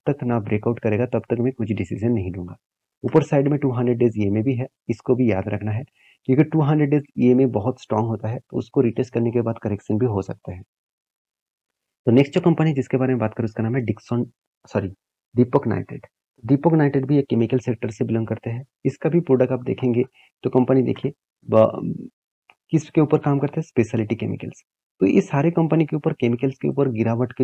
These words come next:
पीछे सिर्फ एक ही वजह है, जो, जो company specialty chemicals के ऊपर काम करते हैं, उसका demand market में कम हुआ है और demand कम होने के चलते ही company के ऊपर प्रेशर देखने को मिला। अभी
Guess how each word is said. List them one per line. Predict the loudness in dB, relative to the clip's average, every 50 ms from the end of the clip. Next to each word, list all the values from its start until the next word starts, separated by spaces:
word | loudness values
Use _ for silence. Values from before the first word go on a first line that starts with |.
| -4 0
पीछे | -2 -2 -2 -2 -8 -8
सिर्फ | -6 -2 -4 -4 -4 -2 -2
एक | -2 -4 -2 -2 -2
ही | 0
वजह | 2 2 2 2 0
है, | -2 -2 -4 -8 _ _ _ _ _ _ _ -10 -2
जो, | 4 4 4 6
जो | 4 2
company | 2 4 2 2 2 2 0 0 0
specialty | -2 _ 0 2 2 2 2 0 -2 0 0 2
chemicals | 2 4 4 4 4 2 -2 -2 -2
के | -4 -4
ऊपर | -4 -4 -4
काम | -2 -2 -2 0
करते | 0 -2 -4 -4 -4
हैं, | -6 -8 -8 _ _ _ _ _ _ -6
उसका | -6 -4 -2 2 2
demand | 2 4 4 2 2 2 2 2 0
market | 0 -2 -2 -2 -2 -2 -2
में | -2 -2
कम | -2 -2 0 0
हुआ | 0 0 0 -2
है | -2 -4 -8 _ _ _ _ _ _ -2
और | 0 0 2
demand | 6 6 6 6 6 4 4
कम | 2 2 2
होने | 2 2 0
के | 0 -2
चलते | -2 -2 -2 -4 -2 -2 -2
ही | -2 -2 -4
company | -2 -2 -2 -2 -2 -4 -4
के | -4
ऊपर | -4 -6 -6 -4
प्रेशर | -4 -4 -4 -4 -6 -8
देखने | -6 -6 -6 -6 -6 -4
को | -2 -2
मिला। | -2 -2 -4 -8 -14 _ _ _ _ _ _ _ _ -2
अभी | 0 4 4 4 2